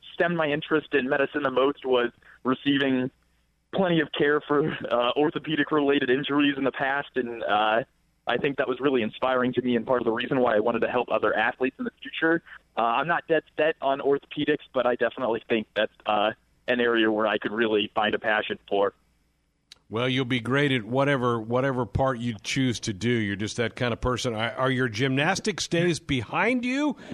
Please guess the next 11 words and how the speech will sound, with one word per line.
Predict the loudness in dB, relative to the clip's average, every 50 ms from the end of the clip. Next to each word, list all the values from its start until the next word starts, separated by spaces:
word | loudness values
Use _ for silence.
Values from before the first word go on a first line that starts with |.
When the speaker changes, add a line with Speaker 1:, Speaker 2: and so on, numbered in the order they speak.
| -6 -2
Speaker 2:
Have | -2 0 0
you | 0 0 0
been | 2 2 2 2
in | 2 2
the | 2 0
gym | 0 0 2 2 4 4 4 2 0 -2 -2
anytime | -2 -2 -2 -2 -2 -2 -2 0 0 0 0
recently? | 0 0 0 -2 -2 -2 -2 -2 -2 -4 -6 -12 _ -20 _ _ _ _ _ _ _ _ _ -14 -14 -14 -14 -8 -2 0
Speaker 1:
You | 2 2 4 4
know | 2 2 4
what? | 4 4 4 4 2 0